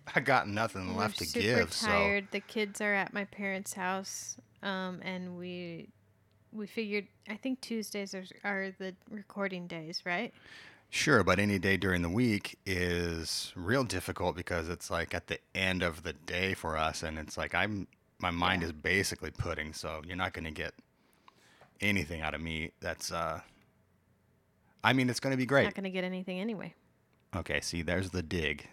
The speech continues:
Speaker 1: See, the subtle
Speaker 2: <laughs>
Speaker 1: passive aggression that we just don't have time for.
Speaker 2: I'm kidding.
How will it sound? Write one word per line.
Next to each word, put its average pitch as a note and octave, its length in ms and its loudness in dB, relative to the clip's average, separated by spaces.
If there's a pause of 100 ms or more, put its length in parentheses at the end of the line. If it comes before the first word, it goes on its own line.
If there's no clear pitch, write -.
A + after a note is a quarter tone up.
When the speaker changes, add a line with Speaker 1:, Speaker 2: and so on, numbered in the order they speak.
Speaker 1:
See, F2 280 -2 (240)
the - 80 -4
subtle C3 580 6 (220)
Speaker 2:
<laughs> E4+ 380 4
Speaker 1:
passive B2 400 6
aggression G#2+ 640 4 (640)
that E2+ 220 6
we G#2+ 140 4
just G2 240 2
don't E2+ 180 -2
have F2+ 180 2
time D2+ 220 0
for. E2 320 -4 (1000)
Speaker 2:
I'm B3 140 -4
kidding. E3+ 480 -6